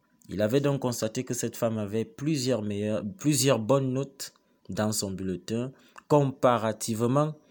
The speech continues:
à celle de ses accusateurs. Les notes de ses accusateurs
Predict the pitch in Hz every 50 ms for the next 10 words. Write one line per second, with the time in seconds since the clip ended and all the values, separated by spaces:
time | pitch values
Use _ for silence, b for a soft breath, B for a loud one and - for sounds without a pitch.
0 | b b b b b b b b b b _ _ _ _ _ _ _ _ _ _
1 | _ _ _ _ _ _ _ - - 110 110 - - - - 156 160 147 135 123
2 | 117 113 110 104 98 107 120 - _ _ _ _ _ _ _ _ _ _ _ _
3 | _ _ _ _ _ _ _ _ _ _ _ _ _ _ _ _ _ _ _ -
4 | - - - 78 87 110 120 127 127 127 - - 120 120 120 120 - - 104 107
5 | 117 113 - - 117 107 123 117 110 - - 147 147 139 135 110 107 104 - -
6 | - _ _ _ _ _ _ _ _ _ _ _ _ _ _ _ _ _ _ _
7 | _ - - _ _ _ - 82 82 87 110 117 120 120 135 165 175 175 175 -
8 | - - - - - 110 110 104 - - 110 101 98 98 95 95 - - 95 101
9 | 101 95 - - 127 123 127 127 127 120 -